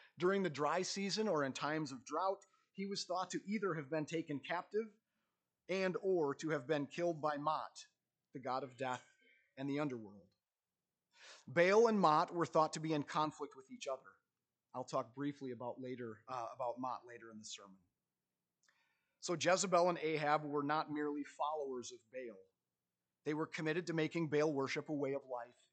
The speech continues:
in Israel. And they were just as strongly committed to stamping out Yahweh's presence within Israel. They did this by persecuting and killing those committed to Yahweh, the God of Israel,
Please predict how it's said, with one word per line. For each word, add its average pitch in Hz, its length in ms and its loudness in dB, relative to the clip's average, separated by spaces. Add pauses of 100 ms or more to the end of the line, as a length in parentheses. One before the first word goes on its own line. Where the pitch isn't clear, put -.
in 127 180 -6
Israel. 107 360 -10 (880)
And 160 100 0
they 156 80 0
were 143 140 0
just 156 320 2
as 160 100 -2
strongly 151 400 2
committed 143 400 0
to 127 80 -6
stamping 135 480 -4
out 147 260 2
Yahweh's 135 460 0
presence 131 540 -6
within 143 500 -4
Israel. 113 340 -16 (1160)
They 170 120 4
did 160 200 0
this 170 180 0
by 143 200 2
persecuting 160 680 0
and 147 140 -2
killing 151 340 0
those 143 540 -2 (560)
committed 160 380 0
to 151 100 -4
Yahweh, 131 460 -2 (320)
the 151 60 -4
God 143 260 0
of 139 100 -2
Israel, 117 420 -6